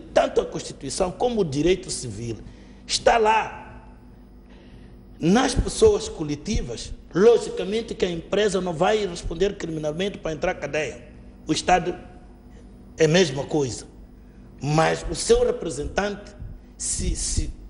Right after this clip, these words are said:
chegar à conclusão que teve culpa bastante, teve dolo, inclusivamente, é, inscreve-, escreveu o plano para fazer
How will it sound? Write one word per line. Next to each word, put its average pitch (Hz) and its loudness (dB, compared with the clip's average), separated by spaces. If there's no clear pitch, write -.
chegar 208 2
à 247 0
conclusão 160 -4
que 170 -4
teve 208 0
culpa 226 -4
bastante, 143 -6
teve 208 0
dolo, 131 0
inclusivamente, 208 -2
é, 202 0
inscreve-, 214 4
escreveu 220 4
o - -6
plano 196 0
para 180 2
fazer 196 4